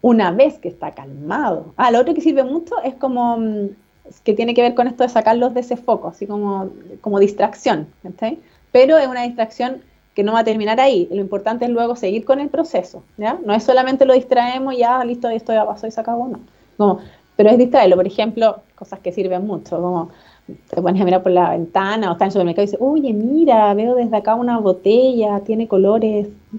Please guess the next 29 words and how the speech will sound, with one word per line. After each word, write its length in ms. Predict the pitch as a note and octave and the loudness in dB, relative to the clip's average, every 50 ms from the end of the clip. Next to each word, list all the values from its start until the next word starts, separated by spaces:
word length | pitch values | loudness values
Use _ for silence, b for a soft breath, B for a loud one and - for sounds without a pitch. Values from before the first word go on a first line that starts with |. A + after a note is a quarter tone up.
| - | -12
que 200 | - - F3+ F#3 | -4 -2 -2 2
te 100 | F#3 F#3 | 2 4
gustan, 400 | F3+ A3 E4+ G#4+ - - A3+ A#3 | 4 4 2 2 0 0 0 0
mira, 140 | C4 C#4+ A#3+ | 0 -2 -2
tiene 200 | - E3+ E3+ E3 | -2 -2 -2 -2
el 100 | D3+ D#3 | -4 -2
verde, 340 | E3+ F#3+ A3 A#3+ A3+ - A3+ - | 0 2 2 2 2 0 -4 -6
tiene 140 | G3 F3+ | -6 -6
el 80 | E3+ F3 | -4 -6
amarillo". 640 | - - - - G3 A3+ B3+ B3+ B3+ A#3 G#3+ G3+ F#3+ | -6 -8 -8 -4 -2 0 0 2 2 4 4 4 6
A 60 | G3 | 6
veces 340 | G#3 B3 - - C#4+ C4 B3 | 4 4 4 4 4 4 4
describir 420 | B3 A#3+ A#3+ - G3 G3+ A3 A#3+ | 2 0 0 0 0 2 2 2
lo 120 | B3+ B3 A#3+ | 2 2 2
que 100 | A#3 A3 | 0 -2
tú 180 | - G#3+ F#3+ | -2 -4 0
ves 180 | G3 G#3 B3 A#3+ | 0 0 0 0
nomás, 420 | C4+ D4 D#4 E4 G3+ F#3 G3+ A#3 - _ _ | -2 -4 -4 -4 -6 -8 -10 -12 -16 _ _
como, 400 | - G3+ G3 F#3+ F#3+ F#3+ F#3 F#3 F#3 b b b b b b b b _ | -10 -8 -6 -4 -2 -2 -4 -6 -8 b b b b b b b b _
"Uy, 240 | - G3+ B3 B3+ A#3+ | -6 -4 -2 0 0
mira, 240 | A3 A#3 B3+ A#3+ G#3+ | 0 2 2 4 4
veo 160 | G#3 G#3 G#3 | 4 4 2
una 160 | G#3 G3+ G3 F#3+ | 2 0 0 -2
persona 520 | F#3 F3+ - - - A3+ C4 C#4+ C#4 B3 | -2 -4 -6 -10 -8 -6 -4 -4 -6 -6
que 100 | A#3+ G#3 | -6 -8
tiene 720 | G#3 - A3 G#3+ G#3 G#3 G#3 G3+ G3 G3 F#3 F3+ F3 F3 F3 | -8 -4 -4 -2 0 2 2 4 4 2 2 0 0 -2 -2
un 540 | F#3 F#3+ F3+ F3+ F3+ F#3 F3+ F3+ F#3+ F#3+ F#3 | -2 -2 -2 -2 -4 -6 -8 -12 -14 -6 0
pantalón 680 | - F3+ F3+ - - E3+ E3+ F#3+ G#3+ B3 C4+ C4 A#3+ | 0 0 2 2 2 4 4 4 4 4 4 2 2
y, 140 | G3+ G3 G3 | 0 0 0